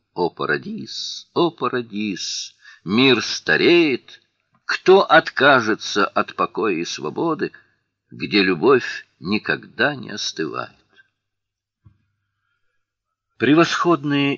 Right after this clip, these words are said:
излияния, мистер Карнелиан. Тон Гарольда Ундервуда противоречил смыслу его слов. Он казался обескураженным.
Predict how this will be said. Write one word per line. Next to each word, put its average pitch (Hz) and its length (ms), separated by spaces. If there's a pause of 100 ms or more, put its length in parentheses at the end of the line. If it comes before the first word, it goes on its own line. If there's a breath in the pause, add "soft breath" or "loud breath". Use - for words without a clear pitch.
излияния, 131 600
мистер 123 440
Карнелиан. 110 760 (500)
Тон 113 300
Гарольда 98 920
Ундервуда 127 640 (260 loud breath)
противоречил 123 800
смыслу 107 440
его 104 160
слов. 92 420 (300)
Он 101 120
казался 98 500
обескураженным. 139 880